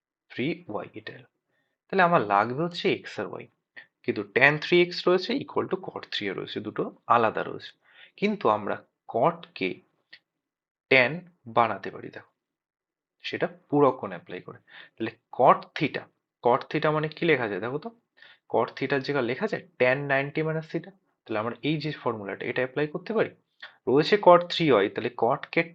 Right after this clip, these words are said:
ট্যান বানাতে গেলে পূরক কোণ ইউজ করতে হবে। তাহলে cot three y-এর জায়গায় আমরা কি লিখতে পারি? এটা খেয়াল করো, লিখতে পারি tan নাইনটি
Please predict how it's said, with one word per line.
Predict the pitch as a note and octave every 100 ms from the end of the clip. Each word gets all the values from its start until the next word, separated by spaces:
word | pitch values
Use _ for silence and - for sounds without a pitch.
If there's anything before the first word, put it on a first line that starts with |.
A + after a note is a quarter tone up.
| _
ট্যান | C#3+ D#3 G3
বানাতে | F#3 D#3 B2+ G#2+
গেলে | C#3 F3
পূরক | B2+ B2 B2 -
কোণ | C#3+ F3+
ইউজ | F#3+ F#3+
করতে | F#3 F3+ F#3
হবে। | F3 F3 - - -
তাহলে | G#2 G#2
cot | A2+ A2+ -
three | B2+ C3
y-এর | C3
জায়গায় | C#3 C#3
আমরা | C#3 D3
কি | - D3
লিখতে | D3 -
পারি? | D3 E3+ A#3 _ _ -
এটা | A2 -
খেয়াল | A2+ A#2+
করো, | D#3+ A3+ _ _ _ _ _ _ _ _
লিখতে | A2+ - A#2
পারি | F#2+ G#2+ - _ _
tan | A2 G#2 A#2+ A3+ _ _ _ _ _ _ _ _ _ _ _ _ _ _ _ _ _ _ - B2 A2+
নাইনটি | A2 G#2 A2 A#2 A#2+ _ _ _ A#2